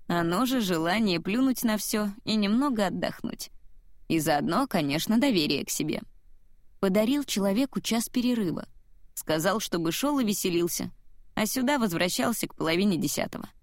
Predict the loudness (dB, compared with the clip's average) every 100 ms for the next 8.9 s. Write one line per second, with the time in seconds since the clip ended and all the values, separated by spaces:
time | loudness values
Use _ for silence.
0 | -20 -20 -20 -20 -20 -20 -8 0 2 2
1 | 2 2 -2 -2 -4 0 2 2 0 0
2 | 0 -4 -18 -20 -2 0 0 -2 0 0
3 | 0 0 -2 0 0 0 -2 -6 -2 0
4 | 0 2 2 2 2 -2 -2 -6 -6 -4
5 | -2 2 4 4 4 2 0 -2 -4 -18
6 | -20 -20 -20 -20 -20 -20 -20 -6 -2 0
7 | 0 0 2 2 2 0 -2 0 -2 0
8 | 0 0 -2 -2 -2 0 0 -2 -6